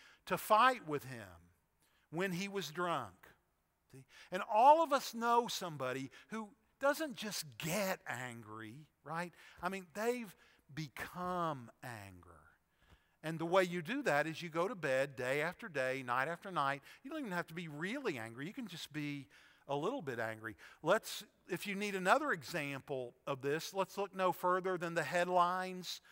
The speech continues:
for this week, right? What happened last week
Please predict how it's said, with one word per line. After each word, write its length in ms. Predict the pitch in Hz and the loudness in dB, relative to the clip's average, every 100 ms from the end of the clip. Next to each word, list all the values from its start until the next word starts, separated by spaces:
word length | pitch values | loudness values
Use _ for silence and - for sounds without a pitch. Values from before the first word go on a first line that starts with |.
| - - | -20 -16
for 140 | - 180 | -4 0
this 260 | 190 180 | 2 0
week, 440 | 190 233 277 139 - | 0 0 0 -4 2
right? 340 | 147 160 233 180 | 4 6 4 0
What 160 | 185 165 | 0 2
happened 320 | 190 196 180 | 2 0 2
last 340 | 175 185 - | 2 2 -4
week 300 | 190 233 190 | -6 -6 -6